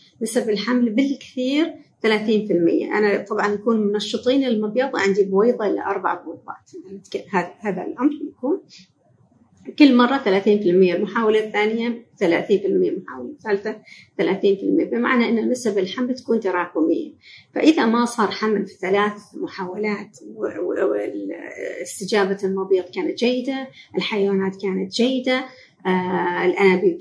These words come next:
فاتحة، معناته أنا محتاجة أطفال أنابيب. أوكي، محتاجة أطفال أنابيب لأنه بننشط ونسحب البويضات، نشوف البويضات، نشوف الجودة، نشوف عندي بويضات ناضجة، نشوف الحيوانات، نعمل الحقن المجهري،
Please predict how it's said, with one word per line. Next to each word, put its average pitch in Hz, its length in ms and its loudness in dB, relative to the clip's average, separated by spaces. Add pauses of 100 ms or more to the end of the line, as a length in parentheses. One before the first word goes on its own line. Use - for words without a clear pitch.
فاتحة، 262 540 -2
معناته 208 460 -4
أنا 202 140 -6
محتاجة 202 640 -4
أطفال 190 360 -6
أنابيب. 180 360 -4 (640)
أوكي، 240 180 -2
محتاجة 233 500 0
أطفال 233 280 -4
أنابيب 208 460 0
لأنه 208 400 -4 (340)
بننشط 214 520 2
ونسحب 247 380 -2
البويضات، 247 600 0
نشوف - 320 -4
البويضات، 233 680 -2
نشوف 233 300 -2
الجودة، 233 580 0
نشوف 190 280 -2
عندي 190 360 -8 (280)
بويضات 175 440 2
ناضجة، 240 600 2
نشوف 214 300 -4
الحيوانات، 190 880 -2
نعمل 185 360 0
الحقن 269 360 -4
المجهري، 240 640 0